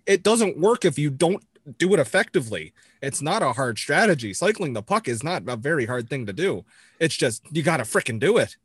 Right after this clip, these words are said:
If you don't do it, it doesn't work. It's like if you need to eat and you're hungry and you don't put the fork in your mouth, it's not gonna work. You can't just look at the food and be like, "Eh, I'm c-, not hungry anymore." Put the damn food in your mouth,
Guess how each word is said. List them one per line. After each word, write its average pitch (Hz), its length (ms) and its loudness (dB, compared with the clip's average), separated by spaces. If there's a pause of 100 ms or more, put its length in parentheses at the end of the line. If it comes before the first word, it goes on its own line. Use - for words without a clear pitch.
(760)
If 135 160 -4
you 151 100 0
don't 135 240 0
do 233 160 2
it, 151 100 2
it 117 120 -4
doesn't 120 280 -4
work. 170 280 0
It's 117 180 -4
like 123 160 -2
if 127 160 -4
you 135 80 -4
need 147 220 -2
to 143 140 -2
eat 226 140 -6
and 143 60 -8
you're 135 140 -2
hungry 165 340 0
and 127 100 -2
you 127 80 0
don't 160 220 -2
put 208 140 -4
the - 80 -10
fork 247 280 0
in 208 100 0
your 127 100 -2
mouth, 117 300 -4
it's 214 200 4
not 110 200 -6
gonna 170 160 -4 (200)
work. - 220 -4 (260)
You - 80 -18
can't 180 140 0
just 175 120 -6
look 120 280 -2
at 403 100 -4
the 170 80 2
food 139 300 -2
and 139 80 -4
be 135 80 0
like, 123 200 -2 (220)
"Eh, 143 300 4
I'm 123 220 -4
c-, 139 80 -4
not 120 260 -2
hungry 131 300 -2
anymore." 113 420 -4 (300)
Put 247 160 0
the 202 60 -4
damn 208 240 2
food 190 160 0
in 165 60 -4
your 160 80 -2
mouth, 131 220 -2